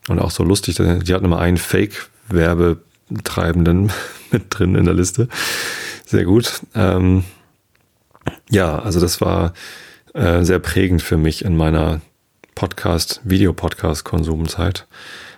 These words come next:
Leider gibt's, äh, Dig Nation schon lange nicht mehr, aber Kevin Rose hat einen neuen Podcast gemacht und er macht auch mit Alex Albrecht da, zumindest eine Episode habe ich schon gehört.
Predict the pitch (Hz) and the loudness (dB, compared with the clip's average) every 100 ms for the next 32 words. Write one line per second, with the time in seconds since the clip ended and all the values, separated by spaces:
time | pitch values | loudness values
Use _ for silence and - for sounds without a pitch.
0 | - 101 92 101 - - 98 90 92 95 | -4 0 2 2 0 -2 0 0 2 2
1 | 110 110 92 95 95 104 - 147 170 101 | 2 2 2 2 2 0 2 2 2 -2
2 | 95 98 92 92 104 - - 92 104 113 | -2 0 2 2 2 -2 0 0 0 -2
3 | - 104 - 107 110 113 107 107 - 107 | -6 -6 -2 -2 0 0 0 0 0 0
4 | 107 101 104 101 107 107 101 - 98 98 | 0 0 0 0 -2 0 -2 0 0 0
5 | 95 - - - - - 101 98 - 87 | -2 -10 -18 -18 -16 -2 0 0 -2 0
6 | 104 113 110 98 101 101 101 95 - 92 | 4 4 2 0 2 4 4 2 0 2
7 | 87 95 120 - | 4 4 2 0